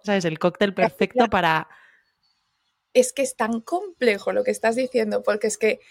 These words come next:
Speaker 2: si tu etiqueta desde, además me dijiste desde el cole, ¿no? O sea,
Speaker 1: Sí,
Speaker 2: es,
Speaker 1: sí.
Speaker 2: eres la responsable, la tal, la cual, es que está tan alineado con tu identidad, con lo que tú te identificas,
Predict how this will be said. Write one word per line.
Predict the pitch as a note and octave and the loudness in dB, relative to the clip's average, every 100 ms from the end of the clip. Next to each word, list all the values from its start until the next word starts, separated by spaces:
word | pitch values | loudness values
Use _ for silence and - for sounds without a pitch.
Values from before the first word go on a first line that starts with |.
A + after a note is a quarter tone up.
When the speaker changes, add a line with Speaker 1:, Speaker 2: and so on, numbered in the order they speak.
| - | -20
Speaker 2:
si | - - B3 | -8 -4 0
tu | A#3+ | 2
etiqueta | A3+ A3+ - D4+ G4 D#4+ | 2 0 -6 -6 -4 0
desde, | B3+ G3+ - | 0 0 0
además | G3+ G#3 B3+ | 0 0 -4
me | C4 | -4
dijiste | A#3 A#3 | -6 -6
desde | G3+ G#3+ G#3 | -2 -2 -2
el | G3+ | 0
cole, | A#3 F3 D3+ | 0 2 -2
¿no? | A#3+ | -2
O | G4 G#3+ | -4 -2
sea, | G#3 - - | -2 -2 0
Speaker 1:
Sí, | C#4+ D4+ | 4 4
Speaker 2:
es, | - | 4
Speaker 1:
sí. | D4 | 0
Speaker 2:
eres | C#4 - E4 | -4 -4 0
la | D4 | 2
responsable, | B3 - A3 G3 G3+ G3+ G3 G#3 | 0 -2 -8 -6 -4 -4 -4 -4
la | G#3 G3 | -4 -6
tal, | G#3+ G#3+ G#3+ | -2 -2 -2
la | G3+ | -2
cual, | G3+ G#3+ G#3 - - _ _ _ _ _ - | 0 -2 -2 -12 -20 _ _ _ _ _ -2
es | A#3 - | -2 0
que | A#3+ - - _ _ | 0 0 -4 _ _
está | - B3 - C4+ A3+ _ | -4 -2 2 2 0 _
tan | C#4 D#4 G4+ - _ _ _ _ - | -2 -2 -6 -20 _ _ _ _ -6
alineado | C4 B3+ A#3+ B3 C#4+ C#4 A3 G3 | -4 -4 -6 -4 -2 -2 -2 -4
con | G#3 G3+ | -8 -10
tu | F#3+ A3 G#3 | -10 -10 -8
identidad, | G3+ G3+ F#3+ G3 B3+ A#3+ | -8 -8 -10 -4 -2 -2
con | A#3+ G#3 | -4 -8
lo | |
que | G#3+ G#3 | -10 -12
tú | C4 | -14
te | F4+ | -14
identificas, | D#4+ C4 A3 G#3+ G#3 - A3 - | -12 -12 -12 -14 -14 -10 -12 -12